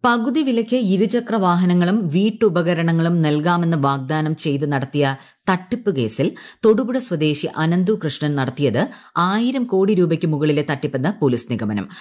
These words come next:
അനന്തുവിന്റെ അക്കൗണ്ടിൽ മാത്രം നാനൂറ് കോടി രൂപ എത്തിയതായും അതിൽ അവശേഷിക്കുന്നത് മൂന്ന് കോടി രൂപ മാത്രമാണെന്നും പോലീസ് അറിയിച്ചു. വിവിധ സംഘടനകളുടെ പിൻബലത്തോടെയാണ് അനന്തു പണം സമാഹരിച്ചത്. വിവാഹ ചടങ്ങിൽ സംബന്ധിച്ച് മടങ്ങിയ സംഘത്തെ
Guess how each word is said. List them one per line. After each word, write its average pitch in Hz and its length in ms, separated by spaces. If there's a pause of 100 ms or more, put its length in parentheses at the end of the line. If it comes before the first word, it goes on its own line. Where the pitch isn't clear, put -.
(140)
അനന്തുവിന്റെ 175 580
അക്കൗണ്ടിൽ 165 420
മാത്രം 156 600 (220)
നാനൂറ് 185 400
കോടി 190 240
രൂപ 165 200
എത്തിയതായും 160 760
അതിൽ 160 260
അവശേഷിക്കുന്നത് 175 680
മൂന്ന് 190 340
കോടി 185 220
രൂപ 160 180
മാത്രമാണെന്നും 143 800 (220)
പോലീസ് 143 260
അറിയിച്ചു. 104 380 (280)
വിവിധ 156 280
സംഘടനകളുടെ 170 640
പിൻബലത്തോടെയാണ് 175 1080
അനന്തു 135 480
പണം 147 220
സമാഹരിച്ചത്. 131 880 (640)
വിവാഹ 196 400
ചടങ്ങിൽ 202 340
സംബന്ധിച്ച് 185 460
മടങ്ങിയ 175 380
സംഘത്തെ 175 540